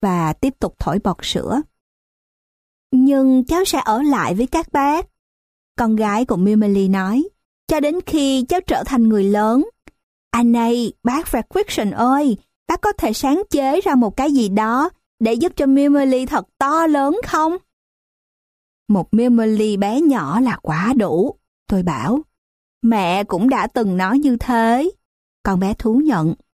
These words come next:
"Các bé có biết cháu sinh ra trong một cái vỏ sò và cháu không lớn hơn một con cung quăng khi mẹ tìm thấy cháu trong bể nuôi cá của mẹ không?"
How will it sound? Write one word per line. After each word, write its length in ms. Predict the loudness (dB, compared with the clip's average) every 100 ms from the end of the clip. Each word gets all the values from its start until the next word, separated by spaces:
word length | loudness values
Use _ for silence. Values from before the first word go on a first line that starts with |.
| _ _ _
"Các 220 | -4 -2 -2
bé 260 | 0 -2
có 160 | -2 -2
biết 220 | -2 -4
cháu 160 | -4 -2
sinh 320 | 0 2 2
ra 300 | 2 -2 -2
trong 280 | 0 2 2
một 160 | 2
cái 140 | -2 -2
vỏ 240 | -2 -2
sò 480 | -2 -2 0 0 -2 _ _ -6
và 80 | -2
cháu 180 | -2 -2
không 320 | -2 0 2
lớn 280 | 2 0 0
hơn 280 | 0 2 2
một 240 | 0 -2
con 220 | -2 0 0
cung 320 | 2 2 2
quăng 400 | 0 0 2 2
khi 200 | 2 2
mẹ 220 | 2 0
tìm 280 | -2 -2 0
thấy 160 | -2 0
cháu 340 | 0 0 0
trong 200 | 2 2
bể 140 | 2 2
nuôi 220 | 2 2
cá 200 | -2 -2
của 120 | 0
mẹ 240 | 0 0 -2
không?" 520 | -4 -2 0 0